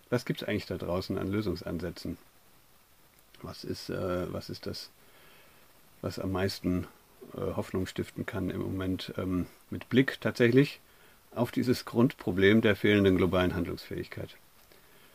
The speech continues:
Und da bin ich auf die Simpol-Initiative, äh, gestoßen. Äh, Simpol heißt das, äh, das kommt von Simultaneous Policy.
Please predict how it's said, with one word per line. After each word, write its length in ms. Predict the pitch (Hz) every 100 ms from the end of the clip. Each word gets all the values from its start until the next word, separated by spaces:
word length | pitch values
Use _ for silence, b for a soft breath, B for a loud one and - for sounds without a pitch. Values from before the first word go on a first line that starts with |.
| b b b _ _
Und 160 | - 98
da 120 | 107
bin 180 | 104 123
ich 220 | 131 -
auf 160 | 104 -
die 380 | 110 107 104 107 B B B -
Simpol-Initiative, 1200 | 101 117 160 117 90 92 85 - 85 92 87 87 80 -
äh, 120 | 82
gestoßen. 640 | 82 - 95 87 - 90 98 - 143
Äh, 40 | 90
Simpol 440 | 101 120 110 101
heißt 240 | 101 -
das, 220 | 101 - - b b b b b b
äh, 120 | 85
das 160 | 87 85
kommt 180 | - -
von 200 | 98 87
Simultaneous 680 | - 98 90 - 110 107 -
Policy. 640 | - 113 110 - 90